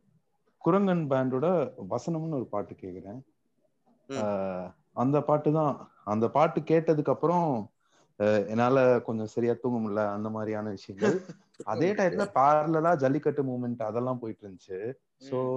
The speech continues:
Speaker 2: ம்.
Speaker 1: அஹ், என்னோட ஐடென்டிட்டி வந்து செமையா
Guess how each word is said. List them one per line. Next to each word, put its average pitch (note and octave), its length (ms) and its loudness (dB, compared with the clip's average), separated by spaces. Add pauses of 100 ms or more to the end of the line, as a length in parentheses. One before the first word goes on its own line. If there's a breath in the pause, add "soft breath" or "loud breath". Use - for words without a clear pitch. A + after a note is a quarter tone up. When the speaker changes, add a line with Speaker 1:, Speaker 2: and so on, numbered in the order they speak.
(120)
Speaker 2:
ம். C3+ 180 0 (380)
Speaker 1:
அஹ், A2 340 -6 (360)
என்னோட B2+ 360 0 (140)
ஐடென்டிட்டி D3 800 -2
வந்து C3 300 -6
செமையா C3+ 840 -8